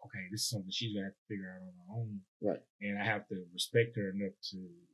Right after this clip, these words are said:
Speaker 1: go through that without, you know, interference.
Speaker 2: Mm.
Speaker 1: So,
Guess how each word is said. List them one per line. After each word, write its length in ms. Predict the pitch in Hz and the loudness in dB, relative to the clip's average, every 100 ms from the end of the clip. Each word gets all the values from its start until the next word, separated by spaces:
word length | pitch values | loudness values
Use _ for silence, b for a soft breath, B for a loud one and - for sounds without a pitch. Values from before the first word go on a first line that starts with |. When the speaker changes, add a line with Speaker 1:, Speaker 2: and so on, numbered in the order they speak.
| _ _ _ _ - | _ _ _ _ -2
Speaker 1:
go 240 | 110 107 98 | 2 2 4
through 180 | 131 127 | 6 8
that 200 | 104 95 95 101 | 6 2 -2 -8
without, 380 | 95 107 92 92 - _ | -8 -6 -4 -6 -12 _
you 100 | 110 | -4
know, 160 | 98 92 101 | -2 -2 -4
interference. 760 | 95 - 123 110 95 - - - | -6 0 2 2 0 -6 -6 -2
Speaker 2:
Mm. 140 | 90 - - _ _ | -2 -2 -8 _ _
Speaker 1:
So, 240 | - 113 | -6 -6